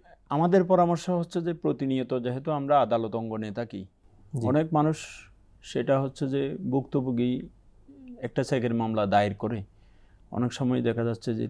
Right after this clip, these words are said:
Speaker 1: তিন বছর, চার বছরও অপেক্ষা করতে হয়,
Speaker 2: জি।
Speaker 1: এই টাইপের প্রেক্ষাপট হয়। সেটা হচ্ছে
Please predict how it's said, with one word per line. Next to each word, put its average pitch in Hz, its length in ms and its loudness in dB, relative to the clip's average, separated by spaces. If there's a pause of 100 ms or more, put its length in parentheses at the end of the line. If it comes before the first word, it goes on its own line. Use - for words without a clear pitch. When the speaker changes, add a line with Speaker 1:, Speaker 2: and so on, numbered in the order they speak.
Speaker 1:
তিন 110 240 0
বছর, 104 280 -4 (200)
চার 101 200 4
বছরও 107 480 -2
অপেক্ষা 98 420 -4
করতে 104 280 -6
হয়, 147 200 -2
Speaker 2:
জি। 120 160 0
Speaker 1:
এই 120 80 2
টাইপের 104 380 -4
প্রেক্ষাপট 95 500 -4 (100)
হয়। 90 160 -10 (140)
সেটা 127 320 -2
হচ্ছে 131 280 -4